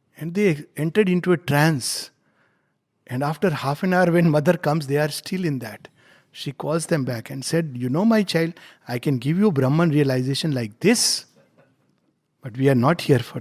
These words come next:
that. We are here for something else." In one sentence, she revealed to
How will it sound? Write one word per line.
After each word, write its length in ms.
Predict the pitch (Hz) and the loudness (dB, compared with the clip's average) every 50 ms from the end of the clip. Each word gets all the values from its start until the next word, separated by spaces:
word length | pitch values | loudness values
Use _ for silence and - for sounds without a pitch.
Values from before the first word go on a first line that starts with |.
| - - | -12 -14
that. 240 | - - - - - - _ _ _ _ _ _ _ _ _ _ - | -16 -16 -16 -18 -20 -20 _ _ _ _ _ _ _ _ _ _ -4
We 100 | 123 131 127 | 0 0 0
are 60 | 117 101 117 | 0 2 4
here 140 | 135 160 165 - - | 4 4 4 4 0
for 80 | 143 | -2
something 440 | - - - 123 127 - 143 127 123 110 | -2 -2 -2 -4 -2 -2 -4 -6 -6 -8
else." 200 | - - - - - - - - - _ _ 180 196 | -10 -12 -12 -12 -14 -16 -18 -18 -20 _ _ 0 2
In 100 | 202 175 123 110 120 165 | 2 2 0 0 0 2
one 180 | 220 294 320 - | 2 2 2 2
sentence, 560 | - 220 196 185 - 185 175 156 131 - - - - - _ _ _ _ _ _ _ - - | 2 2 0 0 2 2 2 2 0 -2 -6 -8 -10 -12 _ _ _ _ _ _ _ -10 -4
she 120 | - 202 160 | -2 -2 0
revealed 340 | 151 139 170 196 220 220 - | 0 0 0 0 0 0 -2
to 40 | - | -2